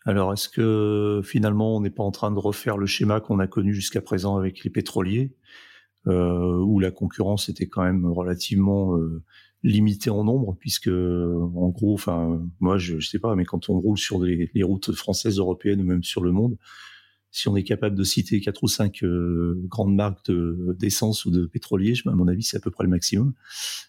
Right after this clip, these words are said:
Donc, euh, est-ce que c'est justement, c'est, c'est, c'est pas la caractéristique même de ces,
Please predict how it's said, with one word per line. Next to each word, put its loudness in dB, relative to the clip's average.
Donc, 0
euh, 0
est-ce 0
que 2
c'est 0
justement, 2
c'est, -2
c'est, -8
c'est -6
pas 0
la 0
caractéristique -4
même 2
de 0
ces, 0